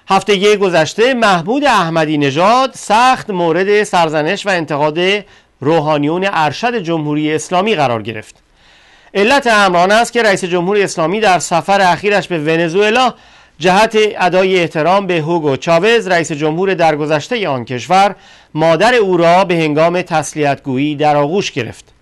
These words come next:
یکی از این روحانیون به نام محمد تقی رهبر تأکید کرد که تماس با نامحرم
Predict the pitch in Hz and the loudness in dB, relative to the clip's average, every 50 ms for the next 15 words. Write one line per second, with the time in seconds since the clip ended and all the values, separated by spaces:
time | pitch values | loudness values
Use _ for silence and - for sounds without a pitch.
0 | _ _ _ - - - _ _ - 160 185 185 196 214 202 190 180 226 262 254 | _ _ _ -20 -20 -20 _ _ -4 -2 -2 0 0 0 0 0 0 0 -2 0
1 | 226 214 196 170 165 160 156 160 185 214 214 190 185 170 170 180 190 202 214 208 | 0 0 2 2 2 0 0 0 -2 -2 -2 -2 -2 0 0 0 0 0 -2 -2
2 | - _ _ _ _ - 151 165 160 160 160 156 156 156 151 151 - 156 147 139 | -4 _ _ _ _ -4 -2 0 2 2 0 0 0 -2 -2 -2 -2 -4 -2 -2
3 | 170 185 185 180 180 185 151 143 156 147 131 123 120 151 165 196 220 220 190 - | 0 0 0 2 0 -2 0 2 2 2 2 0 2 2 4 4 2 2 -2 -6
4 | - - _ _ _ - 180 175 170 156 156 - 269 277 196 - - 180 151 135 | -16 -20 _ _ _ -2 2 2 2 2 0 -2 -4 -4 -4 -2 0 2 2 2
5 | 135 - - 156 156 - - 170 170 175 220 254 247 - - - 170 160 151 135 | 0 0 -4 -6 -6 -4 -4 -2 -2 0 0 -2 -2 -4 -4 -2 0 2 2 2
6 | 117 117 131 143 156 156 147 156 160 160 156 170 202 220 226 226 214 | 0 -2 -2 0 0 0 2 0 0 -2 0 0 0 0 0 -2 -4